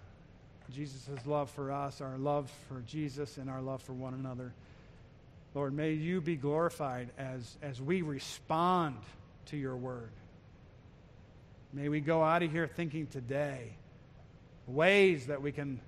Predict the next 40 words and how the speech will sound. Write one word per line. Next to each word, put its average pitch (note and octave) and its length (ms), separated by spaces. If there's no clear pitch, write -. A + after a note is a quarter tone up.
learn D#3 420
a - 20
little D3+ 140
bit D#3+ 140
more D3+ 280
about B2+ 300
what C#3+ 140
loving C#3+ 300
others C#3 300
like B2+ 180
Jesus B2+ 360
looks B2+ 200
like. - 960
And B2 100
Father, D3 300
I C#3+ 120
pray E3 260
for D3 140
faith. D#3+ 440
Faith F#3+ 260
for, F3 320
for F3 160
those F#3 320
who D#3+ 60
do D#3 120
not F3 200
know F3 160
Jesus. D3 420
I C#3 60
pray D3+ 180
that D3 140
they D3 120
would D3 140
come D3 200
to C#3+ 120
faith C#3+ 380
in C#3+ 200
Jesus. A2+ 480
They C3+ 140
would C3 180